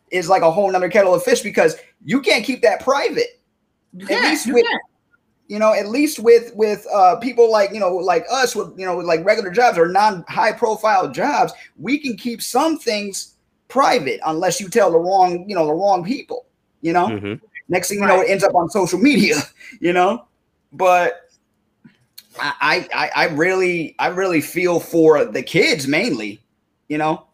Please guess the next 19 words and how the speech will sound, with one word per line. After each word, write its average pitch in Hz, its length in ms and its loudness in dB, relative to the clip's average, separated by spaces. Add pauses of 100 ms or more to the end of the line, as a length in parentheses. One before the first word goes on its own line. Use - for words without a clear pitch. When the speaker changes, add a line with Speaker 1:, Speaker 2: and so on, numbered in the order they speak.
(160)
Speaker 1:
'cause 143 240 -4
they 170 180 4
have - 120 4
no 165 260 0
idea, 160 520 2
they 160 120 2
have 170 140 -2
no 151 180 0
idea 143 240 -2
what's 135 180 -8
going 160 260 -4
on. 160 180 0
And 175 320 -6
if, 214 480 -2
say, 180 360 -2
they're, 165 340 2
say 196 260 -4
the 170 420 0
parent 175 420 -4